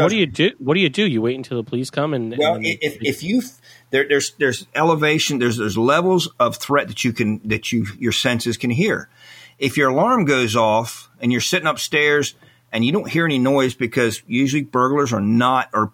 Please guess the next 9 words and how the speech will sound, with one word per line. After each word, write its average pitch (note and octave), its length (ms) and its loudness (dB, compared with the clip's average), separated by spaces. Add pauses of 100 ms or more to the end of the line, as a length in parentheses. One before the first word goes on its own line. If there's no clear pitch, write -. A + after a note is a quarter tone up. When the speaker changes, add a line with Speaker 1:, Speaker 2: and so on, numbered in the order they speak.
Speaker 2:
you C3+ 100 0
know, G#2+ 100 0
home B2+ 360 0
invaders A#2 360 0
are G#2+ 60 0
usually D#3 320 2
not A#2+ 180 0
that A2 160 0
quiet, F#2+ 500 0